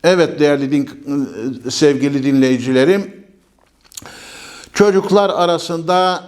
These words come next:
sevgi ve saygı, sevgi ve saygıdan önce ilgi, alaka.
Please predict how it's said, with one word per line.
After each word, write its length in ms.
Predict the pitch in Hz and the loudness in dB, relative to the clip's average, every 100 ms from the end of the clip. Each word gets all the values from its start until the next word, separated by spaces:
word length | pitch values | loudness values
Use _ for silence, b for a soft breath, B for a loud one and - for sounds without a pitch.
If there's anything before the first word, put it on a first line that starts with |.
| - | -16
sevgi 920 | - - 185 175 165 147 151 190 170 | -14 -6 -2 -2 -2 -6 -2 0 2
ve 120 | 170 | 0
saygı, 640 | 165 170 160 160 160 196 107 - - _ _ _ _ _ _ _ _ _ _ _ _ _ _ _ _ _ _ _ _ _ _ _ - | 0 0 0 0 2 0 -2 -10 -20 _ _ _ _ _ _ _ _ _ _ _ _ _ _ _ _ _ _ _ _ _ _ _ -6
sevgi 720 | - - 208 208 180 254 214 | 0 2 2 2 2 0 2
ve 140 | 208 | 0
saygıdan 760 | 202 196 196 180 196 226 208 175 | 0 0 0 0 0 0 -2 -4
önce 600 | 175 180 156 202 208 208 | -6 -6 -4 -2 -2 -4
ilgi, 580 | 185 180 170 156 214 - | -4 -2 -4 -2 -2 0
alaka. 600 | 160 170 165 165 208 180 | 0 0 0 0 -2 -2